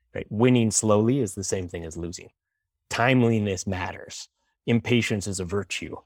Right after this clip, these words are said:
in so many ways. I am, and so my response, there's a, there's a lot of responses. That's a big question. And I, I mean, one is just looking at capitalism itself, right? I think, you know, our belief is that for better or worse,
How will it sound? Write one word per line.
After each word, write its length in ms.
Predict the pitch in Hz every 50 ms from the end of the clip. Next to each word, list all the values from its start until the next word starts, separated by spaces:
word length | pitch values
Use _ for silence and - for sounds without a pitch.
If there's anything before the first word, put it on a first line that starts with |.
| _ -
in 120 | 117 101
so 220 | - - 110 101 92
many 240 | 92 90 90 90
ways. 460 | 92 92 - - - 90 - - - - -
I 180 | 120 98 92
am, 240 | 92 92 90 92 98 - _ _ _ _ - - - _ _ _ _ _ _ -
and 200 | 107 107 98 -
so 360 | - - 120 107 101 101 101
my 160 | 113 120 139
response, 560 | - 160 - - - 196 202 196 175 - - 160
there's 260 | - 147 156 143 143
a, 60 | 123 - - -
there's 220 | - 131 110 98 95
a 40 |
lot 220 | 98 113 131 165 151
of 60 | 101
responses. 460 | 190 - - - 98 90 - - 92
That's 140 | - 110 -
a 60 | -
big 220 | - - 117 - -
question. 540 | - - 120 117 107 - - 113 98 95
And 120 | 101 - 113
I, 280 | 113 104 104 104 -
I 20 | 123
mean, 240 | 120 131 120 113 107
one 260 | 123 139 175 208 190
is 120 | 143 110
just 160 | - 117 104
looking 220 | 113 123 120 139 123
at 160 | 95 - -
capitalism 720 | - - 104 104 110 - 113 113 107 110 107 104 101 95 92
itself, 840 | - - - - - - - - - 85 80 - - - - - - _ _ _ _ _ _ _ _ _ _ -
right? 340 | - 82 - 85 92 95 -
I 140 | - 98 95
think, 240 | 95 107 104 95 - _ _ _ _ _ _ _ -
you 120 | - 101
know, 60 | 87 - -
our 100 | 127 139
belief 440 | 151 151 147 127 123 127 117 - -
is 100 | 98 -
that 200 | 101 92 - -
for 100 | - 98
better 320 | 90 - 127 147 151 127
or 180 | - 110 98 92
worse, 720 | 90 95 131 156 113 123 - 104 - - - - - -